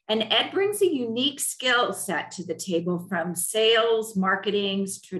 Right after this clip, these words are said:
strategizing systems and processes,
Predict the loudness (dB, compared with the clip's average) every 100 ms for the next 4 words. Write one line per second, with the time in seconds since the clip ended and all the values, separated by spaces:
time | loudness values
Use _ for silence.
0 | -10 -14 -6 0 2 2 0 2 2 0
1 | -6 -4 -4 -4 -2 -2 -2 -6 -20 -16
2 | -2 0 2 0 -2 -2 -2 -4 -8 -10
3 | -16